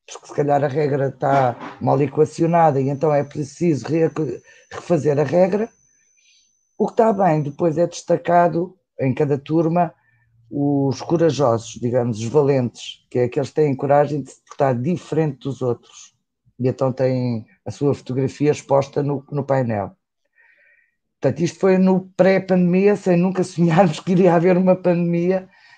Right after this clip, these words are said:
mas que eu, eu destaco como início da construção de pontes mesmo, entre escola e família. Depois, depois veio a pandemia e esse meteu o desafio, o desafio mais, mais grave, digamos, porque são famílias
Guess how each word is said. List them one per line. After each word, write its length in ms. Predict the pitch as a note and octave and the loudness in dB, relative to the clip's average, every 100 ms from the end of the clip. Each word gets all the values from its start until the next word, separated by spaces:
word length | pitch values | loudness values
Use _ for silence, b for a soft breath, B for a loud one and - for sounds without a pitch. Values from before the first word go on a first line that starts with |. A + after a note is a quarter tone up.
| - | -8
mas 180 | D#3+ - | -8 -2
que 140 | G3 | 2
eu, 120 | F#3 | 4
eu 140 | F3+ F3+ | 4 2
destaco 440 | - - D#3+ D#3 | -2 2 2 0
como 200 | E3 E3+ | -4 -2
início 400 | E3 F3 F3+ D#3+ | -2 -2 -4 -2
da 100 | E3 | -4
construção 580 | E3 E3+ - - E3 E3 | -2 -6 -6 -6 -2 -2
de 100 | - _ | -4 _
pontes 520 | C#3+ B2+ A#2 - - | 0 0 -2 -8 -6
mesmo, 460 | C3+ C3 A2+ A2+ B2 | -2 0 -2 -8 -8
entre 220 | D3 C3+ - | -6 -6 -10
escola 340 | - D3 D3 | -2 2 2
e 40 | |
família. 540 | C#3+ C#3+ C#3+ A#2 G2 G2 _ _ _ _ _ _ _ _ | 0 -4 -4 -4 -6 -12 _ _ _ _ _ _ _ _
Depois, 240 | - F3 - - | -4 -4 -6 -12
depois 320 | F3 - A3+ G3+ G#3+ - | -14 4 4 6 -2 0
veio 260 | F#3 G#3 G3+ | 2 4 4
a 40 | |
pandemia 400 | G3 G3 F3+ G3 F#3+ F#3 | 4 0 2 4 6 6
e 20 | |
esse 160 | F#3 F#3 | 4 2
meteu 340 | F3+ F#3 F3+ F3 | 0 4 6 4
o 60 | |
desafio, 420 | E3 E3+ - E3+ | 4 -2 -2 0
o 440 | E3 D#3 D3+ D3 C#3 | 2 2 2 0 -2
desafio 360 | D3 D3 F3 | -4 -2 0
mais, 720 | D#3+ D#3+ D#3+ D#3 - - - - | 2 4 4 0 -4 -16 -16 0
mais 200 | E3 D3+ | 0 2
grave, 340 | D3 D3 B2+ | 2 2 0
digamos, 440 | B2 C3+ C#3+ B2+ C3 - B B B B B - | -4 -4 -2 -4 -8 -18 B B B B B -16
porque 480 | B2 - D#3 D3 C3 | -16 -4 0 0 -2
são 260 | - C#3+ | -4 -8
famílias 800 | C3+ D#3 D#3 D3+ C#3+ C#3 B2+ - | -4 -2 0 0 0 0 0 -4